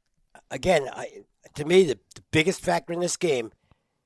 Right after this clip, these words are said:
is the, is, is the fact that it's a day game on a hot day in San Diego. I, that, that's the number one thing that came to my mind. I think that adds at least a run and a half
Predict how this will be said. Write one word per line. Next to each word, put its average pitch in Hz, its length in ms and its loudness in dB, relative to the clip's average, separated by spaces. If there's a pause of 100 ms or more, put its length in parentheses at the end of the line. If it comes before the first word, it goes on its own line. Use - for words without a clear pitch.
(920)
is 127 600 -2
the, 120 260 -8
is, 127 400 -10 (380)
is 123 160 -10
the 123 80 -12
fact 143 280 -4
that 143 100 -12
it's - 80 -12
a 135 40 -8
day 131 280 2
game 101 300 -10 (960)
on 117 140 -4
a 113 40 -6
hot 113 280 -6
day 127 160 0
in 117 80 -6
San 120 240 -6
Diego. 113 320 -6
I, 101 160 -10 (120)
that, 107 140 -12
that's 113 200 -6
the 120 100 -12
number 151 260 -2
one 160 220 4
thing 147 180 -6
that 135 160 -12
came 131 180 -8
to 117 60 -10
my 113 120 -6
mind. 104 280 -10 (320)
I 107 80 -8
think 139 200 -4
that 143 180 0
adds 147 280 0
at 120 140 -12
least 151 240 -4
a 135 40 -8
run 135 180 -4
and 131 100 -6
a 127 60 -6
half 117 360 -8